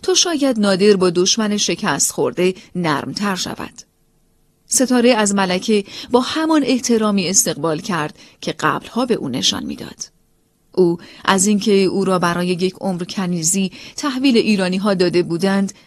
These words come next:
بسیار دلگیر بود، اما اکنون عشق به نادر آن دلگیری را از بین برده بود.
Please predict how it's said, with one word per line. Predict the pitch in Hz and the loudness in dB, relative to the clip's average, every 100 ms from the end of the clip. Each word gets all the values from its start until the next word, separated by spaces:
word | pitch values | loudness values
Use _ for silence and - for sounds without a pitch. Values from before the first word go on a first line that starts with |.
| - | -6
بسیار | 170 - 165 160 | 0 0 0 -4
دلگیر | 165 160 - 170 170 | -4 -6 -6 -6 -6
بود، | - 117 - _ _ _ | -6 -10 -10 _ _ _
اما | - 165 160 | -4 -2 -2
اکنون | 165 - 190 202 196 - - | -4 -4 0 0 0 -6 -6
عشق | - 214 220 - | 4 4 6 0
به | 202 | 2
نادر | 202 196 175 170 156 147 - - | 2 0 0 2 2 0 -8 -12
آن | - 247 240 | -2 0 0
دلگیری | 233 196 170 160 | 0 0 -2 -4
را | 156 160 | -4 -4
از | 180 170 | -4 -4
بین | 156 151 | -4 -4
برده | 175 156 143 208 | -4 -6 -4 -6
بود. | 214 - | -8 -18